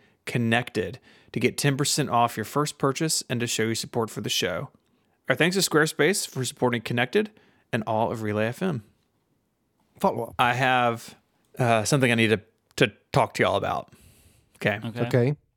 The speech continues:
Speaker 2: Is it bad?
Speaker 1: Uh, no. That's not
Speaker 2: Okay.
Speaker 1: great. It's not bad.
Speaker 2: Oh, so it's kinda bad.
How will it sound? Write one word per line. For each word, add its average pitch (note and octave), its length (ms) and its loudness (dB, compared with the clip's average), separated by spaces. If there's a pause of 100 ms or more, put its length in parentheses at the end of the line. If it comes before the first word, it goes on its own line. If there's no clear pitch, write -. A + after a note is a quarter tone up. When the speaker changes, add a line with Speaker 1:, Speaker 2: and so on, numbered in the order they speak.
(240)
Speaker 2:
Is B2+ 100 4
it B2+ 80 4
bad? B2+ 360 0 (680)
Speaker 1:
Uh, C3+ 420 4
no. F#3+ 320 4 (680)
That's C4 240 2
not F#3+ 120 4
Speaker 2:
Okay. A#2+ 80 0
Speaker 1:
great. C3 420 2 (220)
It's - 100 -12
not G#2 160 -4
bad. A#2+ 400 0 (420)
Speaker 2:
Oh, C#3+ 140 4
so D3 180 4
it's D3 140 2
kinda A2+ 220 0
bad. F#2+ 380 -6